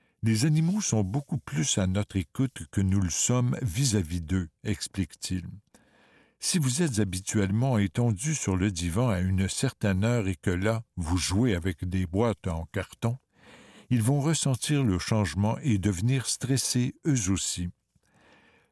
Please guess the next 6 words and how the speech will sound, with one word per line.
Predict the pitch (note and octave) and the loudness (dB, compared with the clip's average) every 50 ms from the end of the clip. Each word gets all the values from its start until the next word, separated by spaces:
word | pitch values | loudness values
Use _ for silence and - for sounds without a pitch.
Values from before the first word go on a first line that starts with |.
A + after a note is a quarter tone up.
| _ | _
Lorsque | A2+ B2+ F3 - - - - | 0 0 2 0 -2 -2 0
les | A2+ G2+ F#2 G2 F2+ E2 G#2+ | 2 2 2 2 2 2 2
animaux | A#2 A#2 A2 A#2 B2 D#3 F#3+ | 2 4 4 4 2 2 2
vivent | E3 G2+ D#2+ G2+ C3 D#3 D3 G2 E2 | 0 -2 -2 -2 -2 -2 -2 -4 -6
du | C#2+ C#2+ F#2 | -6 -6 -6
stress, | F2 - - - - G2+ G2 G2 - - - - | -4 -6 -6 -6 -6 -4 -4 -4 -6 -8 -10 -14